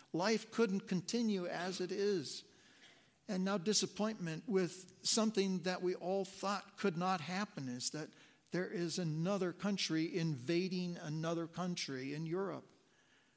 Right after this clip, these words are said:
We thought we were through with this, but now it seems to be coming back, and the threat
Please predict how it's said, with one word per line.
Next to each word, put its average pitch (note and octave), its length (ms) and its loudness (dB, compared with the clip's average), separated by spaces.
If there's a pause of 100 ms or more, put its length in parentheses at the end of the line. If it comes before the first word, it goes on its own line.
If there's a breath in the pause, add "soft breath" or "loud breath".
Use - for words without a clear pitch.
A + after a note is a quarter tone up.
(300 soft breath)
We G3+ 120 4
thought G#3 340 2
we G3+ 100 2
were F#3 180 4
through A#3 540 0
with G#3 300 4
this, C#3+ 500 0
but D3+ 180 -6
now F3+ 600 -2 (240)
it D#3 160 -6
seems D#3+ 580 -2
to D3 100 -6
be C3+ 100 -6
coming C3 400 -6
back, B2 340 -6 (100)
and B2+ 100 -8
the A#2+ 60 -8
threat C3 340 -6